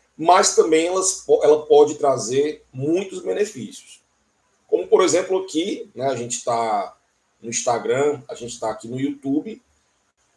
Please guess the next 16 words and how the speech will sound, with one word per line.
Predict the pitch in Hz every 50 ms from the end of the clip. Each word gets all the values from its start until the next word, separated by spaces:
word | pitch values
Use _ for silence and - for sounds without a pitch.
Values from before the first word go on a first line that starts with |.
| _ _ _ _ _ _ _
falando | _ - 156 151 156 165 170 160
de | 151 -
conteúdo | 156 156 151 - 156 147 143 143 139 131
de | 117 -
qualidade | - 139 139 143 147 147 135 131 127 151 175 - 196 - - _ _ _ _ _
através | - 175 175 - 175 170 147 123 127 120 120 120
das | 143 131 131 123
redes | 131 123 127 -
sociais. | - 139 139 - - 170 156 - - _ _ - - _ _ _
Então, | - 101
quer | - - 104 101
dizer, | 98 - 92 87 85 _ _ _ _ _ _ _ _ _ _ - _ _ _ _ -
é, | 101 104 110 - - -
a | 101
gente | 110 117 - 120
vai | 117